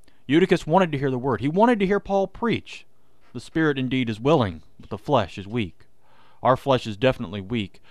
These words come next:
but Jesus took on our weak flesh so that he might save us from our frailty. He told Saint Paul, "My grace is sufficient for you, for my power is made perfect in weakness."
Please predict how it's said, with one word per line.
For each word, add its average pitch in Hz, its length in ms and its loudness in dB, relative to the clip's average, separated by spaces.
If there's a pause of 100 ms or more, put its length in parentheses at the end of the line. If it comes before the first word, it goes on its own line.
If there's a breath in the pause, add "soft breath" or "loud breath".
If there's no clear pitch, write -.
(140 soft breath)
but 123 140 -2
Jesus 190 340 0
took 190 260 0
on 170 220 4
our 151 160 2
weak 143 240 -2
flesh 135 500 -2 (180 soft breath)
so - 120 -2
that 117 80 0
he 156 80 -2
might 143 180 -2
save 175 300 2
us 95 160 -2
from - 300 -6
our 110 80 2
frailty. 101 520 -4 (600 soft breath)
He 135 120 -4
told 139 220 2
Saint 131 220 -2
Paul, 127 160 2
"My 135 160 0
grace 135 380 -4
is 127 80 -12
sufficient 147 460 -6
for 165 100 -6
you, 87 320 -10 (300 soft breath)
for 139 120 -8
my 143 160 0
power 143 500 2
is 107 120 -8
made 117 180 -6
perfect 127 400 -2
in 107 100 -4
weakness." 104 540 -10